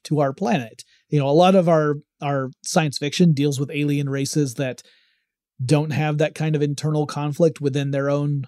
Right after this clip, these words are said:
homeworlds. We don't know if that's a thing. Well, we don't even know if the alien <laughs> races exist, let alone, you know, how harmonious they are within their own species. So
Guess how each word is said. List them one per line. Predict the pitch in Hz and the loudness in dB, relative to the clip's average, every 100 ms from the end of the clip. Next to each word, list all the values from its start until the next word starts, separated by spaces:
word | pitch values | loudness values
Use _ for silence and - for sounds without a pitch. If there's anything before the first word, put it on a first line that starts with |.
| - | -2
homeworlds. | 156 156 147 147 185 - - | 0 2 0 0 -2 -4 -2
We | 202 | 2
don't | 269 247 | 2 2
know | 151 131 131 180 - - | 0 0 0 -2 -4 -6
if | 139 | -2
that's | 151 127 | -2 -2
a | 127 | -8
thing. | 123 120 147 - | -10 -6 -8 -8
Well, | 127 123 | -6 0
we | 160 | 2
don't | 143 | 2
even | 143 143 | 0 -2
know | 139 | -4
if | 135 | -4
the | 127 127 127 - | -4 -6 -6 -4
alien | 143 143 143 147 - | -4 -2 2 0 0
<laughs> | 208 | -2
races | 135 - 143 127 | -2 -2 -8 -8
exist, | 123 131 165 117 - - - _ - | -4 2 2 2 -10 -20 -20 _ 0
let | 165 | 4
alone, | 151 165 165 135 123 - _ _ _ _ _ - | 4 4 2 0 -6 -12 _ _ _ _ _ -4
you | |
know, | 143 120 | -2 0
how | - 147 139 127 120 _ - | 0 2 2 0 -4 _ -4
harmonious | - 151 156 160 160 139 - | 0 4 4 4 2 0 -4
they | 143 | -6
are | 135 139 131 | -4 -2 -2
within | 131 135 135 | -4 -4 -4
their | 131 131 | -4 -4
own | 131 | -4
species. | - 185 185 135 117 117 - _ _ _ | -6 -2 -2 -4 -14 -16 -20 _ _ _
So | - 185 170 160 160 | 2 6 6 4 2